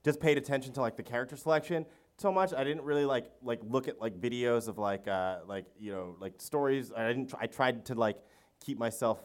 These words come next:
a little bit shielded. And, um, I, and I only really looked at the characters, like, at the very beginning of, like, the development cycle and kinda, like, forgot about it until I bought the game. So, like, when I got the game and, and realized that, like, Brainiac was, like, the main villain, it was kinda like a moment for me. I was like,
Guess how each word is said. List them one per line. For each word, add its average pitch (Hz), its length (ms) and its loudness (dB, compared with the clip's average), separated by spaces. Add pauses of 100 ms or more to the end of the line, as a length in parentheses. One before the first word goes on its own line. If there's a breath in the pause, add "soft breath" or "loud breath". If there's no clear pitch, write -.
(300)
a 104 40 -10
little 117 140 4
bit 110 120 -2
shielded. 165 480 0 (520)
And, 135 360 -4
um, 107 380 -4 (440)
I, 147 220 6 (200)
and 160 140 6
I 156 40 10
only 185 220 10
really 151 220 8
looked 143 220 8
at - 40 -6
the 143 60 2
characters, 131 500 4
like, 113 140 0
at 110 80 -6
the 101 80 -8
very 113 240 4
beginning 107 480 -2
of, 95 80 -4
like, 95 120 -4
the 104 60 -8
development 101 440 -4
cycle 98 240 -4
and 98 80 -10
kinda, 113 180 -2
like, 101 180 -4
forgot 107 280 2
about 98 180 0
it 95 100 -6
until 92 280 -8
I - 20 -4
bought 90 220 -8
the 87 60 -16
game. 110 320 -4 (560 soft breath)
So, 151 160 4
like, 135 220 6 (160)
when 131 140 4
I 160 80 6
got 151 500 2 (100)
the 131 80 -2
game 147 380 2
and, 123 140 -2
and 117 280 -4
realized 131 340 6
that, 117 80 -6
like, 113 180 -2
Brainiac 131 340 -4
was, 120 100 -2
like, 117 120 -2
the 120 80 -2
main 110 200 0
villain, 139 320 6
it 117 100 2
was 127 120 2
kinda 185 260 4
like 165 140 8
a 127 60 4
moment 147 320 4
for - 80 -4
me. 123 80 2
I - 20 2
was 113 160 0
like, 113 140 2